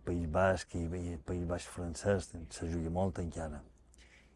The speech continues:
Era, però era una època, era una època dorada quan jo vaig, eh, de, de High Alai, perquè hi havia frontons, i que ara ha baixat molt també, perquè el futbol, com tu dius, ho ha copat tot. És que el futbol i el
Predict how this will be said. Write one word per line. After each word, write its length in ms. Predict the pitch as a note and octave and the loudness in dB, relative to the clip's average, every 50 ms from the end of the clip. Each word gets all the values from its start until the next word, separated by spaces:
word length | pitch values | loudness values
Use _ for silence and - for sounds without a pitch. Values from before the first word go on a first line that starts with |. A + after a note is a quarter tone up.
| - - _ _ _ _ - _ - - _ _ _ - | -20 -20 _ _ _ _ -20 _ -20 -20 _ _ _ -6
Era, 300 | C#3+ C#3+ C#3+ D#3 D#3 C3+ | -2 0 2 2 2 2
però 200 | - C#3 C3+ B2+ A#2+ | 4 6 8 10 10
era 160 | A#2+ A#2+ B2 | 10 10 8
una 200 | B2+ C3 B2+ B2 A2+ | 8 8 8 6 6
època, 320 | - B2+ A#2+ G#2+ C3 B2+ | 6 4 4 6 8 6
era 240 | B2 A#2+ B2 A#2+ B2 | 6 6 4 2 4
una 140 | B2 B2+ A#2 | 4 2 2
època 260 | - B2+ A2+ C3 B2+ | 2 4 4 6 8
dorada 380 | A#2+ A2 G#2 A2 A#2+ B2+ B2 A#2 - | 8 10 10 10 10 10 8 6 4
quan 260 | - G#2 G2+ G2 G2 G#2 G2 | 4 4 4 4 4 4 4
jo 100 | G#2 G2 | 4 6
vaig, 280 | G2+ G2 F#2+ - - - - E3+ | 4 4 2 0 -4 -8 -8 -6
eh, 720 | B2 A#2 A2+ A2+ G#2+ G#2+ G#2 G2+ G2+ G2 F#2+ G#2+ G#2 G#2 - - _ | -4 -2 0 0 0 0 0 0 -2 -4 -4 -6 -6 -8 -10 -12 _
de, 300 | - - G#2+ F#2+ G#2 F#2+ - - B2+ A#2 G#2 | -8 -4 0 0 0 0 0 0 2 6 6
de 100 | G#2 G2+ F#2 - - | 6 6 6 4 4
High 180 | G#2 G#2 G2 F#2 F2+ | 4 6 6 6 6
Alai, 240 | F2 E2+ E2+ D#2+ - | 4 2 0 0 0
perquè 300 | G#2 G2 F#2+ - A2+ G#2+ | 0 0 2 2 4 4
hi 20 | |
havia 220 | G2 A2 A#2+ G#2+ - | 6 6 4 4 4
frontons, 640 | - A2 G#2 G2 F2 G#2+ G#2+ A2 A#2 G#2 - - - - - - - - - - - | 2 2 2 2 4 4 4 4 2 0 -4 -8 -14 -20 -20 -20 -20 -20 -6 0 2
i 80 | G#2+ G2 | 2 4
que 160 | - A2 G2+ G2 | 6 8 8 8
ara 320 | - - G2 G2 G#2+ G2+ G2+ F#2 - A#2+ | 8 8 8 8 8 6 6 4 4 6
ha 140 | A2+ G#2+ G2 | 8 8 8
baixat 260 | G2 F#2 - G2 F2 F2 | 6 4 2 2 2 4
molt 240 | F2 F2 E2+ C#2+ E2 | 4 2 2 0 0
també, 160 | E2 D#2+ D#2 D2 C#2+ - - - - - | -2 -2 -2 -4 -6 -8 -14 -20 -10 -4
perquè 240 | - F2 F2 - F2+ | -4 -2 -2 -2 -2
el 60 | - | -2
futbol, 340 | - - F#2 E2+ F#2+ F#2 F2+ | 0 0 4 6 6 6 6
com 220 | F2 F#2 F2+ E2 | 4 2 2 2
tu 80 | - E2+ | 2 0
dius, 320 | E2 E2 F2+ F2 - - - - - - - - | 0 0 0 0 -2 -6 -10 -14 -14 -16 -4 0
ho 140 | F#2+ F2+ | 0 0
ha 20 | D#2+ - | 2 0
copat 320 | - E2 - D2+ D2 - | -2 -4 -4 -6 0 4
tot. 260 | A2 G#2+ F#2 - - - - - - - | 4 4 4 2 -2 -14 -18 -20 -12 -2
És 140 | - G2+ F2+ | 0 0 0
que 160 | - - G2 | 2 2 2
el 40 | F2 - | 2 4
futbol 560 | - G2 F2+ F2+ F#2 A2+ A#2 A2+ A2 A2 A2+ | 4 4 6 8 10 10 10 10 10 8 6
i 160 | A2+ G2+ F#2+ | 4 2 0
el 80 | F2+ - | 0 -2